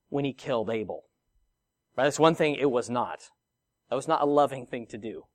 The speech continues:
Not a kind or a compassionate thing to do. It was a hateful thing. Notice that John does not say kill, but murder.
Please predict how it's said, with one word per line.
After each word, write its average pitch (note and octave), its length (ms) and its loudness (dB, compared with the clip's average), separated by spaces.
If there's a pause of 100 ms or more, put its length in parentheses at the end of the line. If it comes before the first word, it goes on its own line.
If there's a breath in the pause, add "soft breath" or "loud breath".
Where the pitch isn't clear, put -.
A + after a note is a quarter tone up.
(200)
Not D3 160 6
a F#3+ 40 4
kind E3 540 0
or D#3 180 6
a D3+ 60 6
compassionate D3 800 -4
thing A2+ 160 -8
to F#2+ 60 -10
do. F#2+ 280 -12 (1200)
It - 40 -10
was G#2+ 120 -4
a A#2 60 2
hateful C3 440 0
thing. - 340 -8 (800)
Notice C4 320 10
that A#3 180 8
John F3 420 8
does E3 180 8
not E3 280 4
say C#3+ 260 2
kill, E3+ 720 4 (140)
but C#3+ 240 2
murder. C3+ 540 4